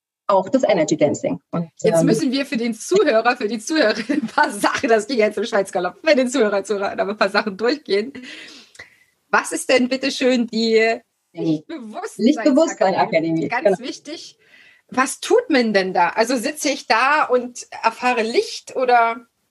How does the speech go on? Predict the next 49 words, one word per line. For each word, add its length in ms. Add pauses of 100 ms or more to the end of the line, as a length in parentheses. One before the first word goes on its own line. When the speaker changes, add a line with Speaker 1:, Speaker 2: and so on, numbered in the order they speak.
(420)
Speaker 2:
das 100
musst 180
du 60
quasi 240
mit 120
dem 120
Ohrschleim 420
<laughs> 240
anfangen? 460 (380)
Ja, 200
weil 140
ich 40
möchte, 220
dass 160
sie 80
von 140
Anfang 340
an, 340
ähm, 560
wissen, 300 (420)
was, 260
was 160
damit 300
gemeint 280
ist, 140
was 120
du 100
für 100
eine 100
Expertise 600
auch 100
entwickelt 440
Speaker 1:
Mhm. 60
Speaker 2:
hast 300
und, 100
Speaker 1:
Mhm. 180
Speaker 2:
und 300
Speaker 1:
Mhm. 280
Speaker 2:
jetzt 200
auch 100
Speaker 1:
Mhm. 40
Speaker 2:
hier 300 (200)
sitzen 360
kannst, 360
um 200
quasi 420
meine 240
Expertin 640
Speaker 1:
Mhm. 200